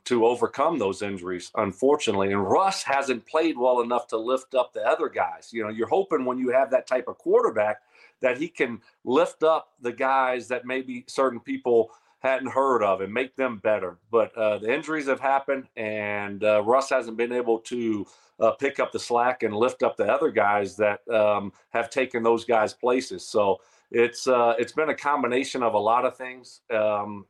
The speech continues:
i-, it's just not one thing here. It's the injuries. The offense is just, uh, not very good. Russ is not playing very good at all. Uh, he looks lost, whether it be his footwork, his reads, his progressions,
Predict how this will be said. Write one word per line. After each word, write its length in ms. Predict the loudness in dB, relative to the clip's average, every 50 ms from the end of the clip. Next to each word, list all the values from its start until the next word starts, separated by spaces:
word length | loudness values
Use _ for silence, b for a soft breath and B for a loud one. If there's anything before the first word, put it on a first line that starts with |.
| _ -8
i-, 40 | -6
it's 360 | -6 -4 -4 -4 -6 -6 -4
just 240 | -2 -2 -2 0 0
not 240 | 0 0 0 0 -2
one 300 | 0 2 2 2 0 -2
thing 400 | -4 -4 -2 -2 -2 -2 -6 -6
here. 260 | -6 -4 -4 -2 -4
It's 260 | -6 -8 -10 -12 -16 b b b b b b
the 180 | -2 0 0 2
injuries. 540 | 0 -2 -2 0 0 2 2 2 0 -2 b b b b b -2
The 120 | 2 4
offense 480 | 4 4 4 2 0 -4 -8 -6 -8 -12
is 160 | -12 -12 -12
just, 500 | -8 -4 -2 0 0 0 -2 -8 -10 -6
uh, 300 | -4 -2 0 0 -2 -2
not 240 | -2 -2 -2 -2 -2
very 240 | -2 -2 -2 -2 -4
good. 400 | -4 -2 0 2 2 2 2 -2 _ _ _ _ _ _
Russ 460 | -4 0 2 4 4 2 0 -6 -14 -14 -10
is 180 | -10 -8 -6 -4
not 240 | -2 -2 -2 -4 _
playing 320 | -6 -6 -4 -4 -4 -2
very 300 | 2 2 2 2 0 -2
good 240 | -2 0 0 0 0
at 100 | 0 0
all. 360 | 2 2 2 2 0 -4 -6 -6
Uh, 160 | -4 -4 -4
he 160 | -4 -4 -4
looks 300 | 0 0 0 -2 -2 -4
lost, 580 | 0 4 4 6 6 4 2 0 -6 -20 _ _ -14
whether 340 | -6 -2 0 0 0 -2
it 100 | -4 -4
be 200 | -4 -2 -2 -2
his 140 | -2 -4 -6
footwork, 640 | -2 0 0 0 2 2 2 2 4 2 2 0 -4
his 260 | -6 -6 -6 -4 -2
reads, 440 | 0 0 0 0 0 -2 -4 -6 -8
his 140 | -12 -8
progressions, 840 | -6 -4 -4 0 2 4 4 4 4 2 0 0 0 0 0 -2 b